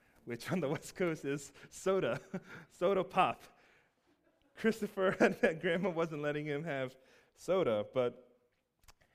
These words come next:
it's a funny story that we tell, and it's an honest mistake, but it actually, we, we tell it i-, as a way of encouraging my sister, because she's the type of person who will hear something like that, and she won't go, "Oh man, that sucks." She'll have to do something about it.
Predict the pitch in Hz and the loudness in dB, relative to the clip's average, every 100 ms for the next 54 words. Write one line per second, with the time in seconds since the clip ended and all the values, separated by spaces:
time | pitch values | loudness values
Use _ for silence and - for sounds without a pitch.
0 | _ _ _ - 247 233 294 269 226 214 | _ _ _ -10 -4 0 2 0 -2 0
1 | 185 160 143 143 220 196 139 151 156 156 | 0 -2 -4 -6 -4 -2 0 -2 -4 -6
2 | 135 175 190 185 156 - 196 170 151 202 | -4 -4 -4 -8 -12 -6 -4 -4 -2 -2
3 | 220 - 160 151 147 151 170 285 302 359 | -2 -6 -4 -4 -2 -4 -4 -2 0 0
4 | 156 175 190 190 180 185 185 165 147 214 | -4 -6 -2 0 0 0 -2 -4 -4 -2
5 | 214 190 147 139 294 - 147 131 139 156 | -2 -4 -8 -10 -12 -10 -10 -10 -8 -8
6 | - - - - 262 233 220 214 185 180 | -8 -20 -16 -10 -8 -6 -6 -6 -6 -6
7 | 208 175 143 151 143 - 285 262 180 156 | -6 -4 -2 -2 -2 -4 -4 -4 -6 -6
8 | 131 117 113 123 104 - - _ _ _ | -6 -6 -2 -2 -2 -8 -20 _ _ _
9 | 131 - 196 202 196 175 196 208 190 208 | -12 -8 -4 -4 -6 -8 -6 -6 -6 -8
10 | 180 156 - 208 - 269 254 233 269 285 | -8 -10 -8 -8 -2 0 0 -4 -4 4
11 | 302 302 220 208 165 131 120 113 98 | 4 4 -2 -6 -6 -4 -2 -4 -8